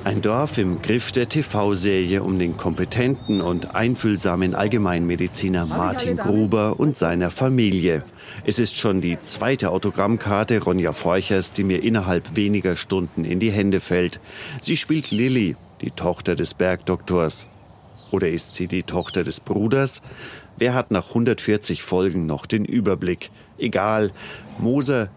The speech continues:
Speaker 1: winkt seine Wandergruppe zu sich. Er schwenkt einen zwanzig Zentimeter langen gusseisernen Schlüssel über dem Kopf.
Speaker 2: Wir kommen auch heute rein in die Arztpraxis, gell? Ich hab den Schlüssel organisiert.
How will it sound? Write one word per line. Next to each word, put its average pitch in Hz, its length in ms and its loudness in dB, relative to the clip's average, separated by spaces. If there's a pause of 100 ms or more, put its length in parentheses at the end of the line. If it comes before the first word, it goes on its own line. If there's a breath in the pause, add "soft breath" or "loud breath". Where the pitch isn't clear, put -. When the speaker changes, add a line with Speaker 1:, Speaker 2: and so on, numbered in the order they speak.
Speaker 1:
winkt 139 400 -2
seine 95 320 0
Wandergruppe 92 800 0
zu 87 240 -4
sich. 85 400 -2 (160)
Er 101 100 -2
schwenkt 147 440 -2
einen 82 340 -2
zwanzig 107 460 -4
Zentimeter 95 520 0
langen 95 460 2
gusseisernen 98 800 0
Schlüssel 104 480 0 (100)
über 87 260 -2
dem 113 240 0
Kopf. 78 220 -4 (1120)
Speaker 2:
Wir 220 140 6
kommen 233 280 2
auch 208 140 4
heute 202 320 2
rein 202 160 2
in 202 60 2
die 175 100 0
Arztpraxis, 240 800 -2
gell? 220 260 2
Ich 202 60 2
hab 202 120 4
den 190 120 0
Schlüssel 233 340 0
organisiert. 202 540 0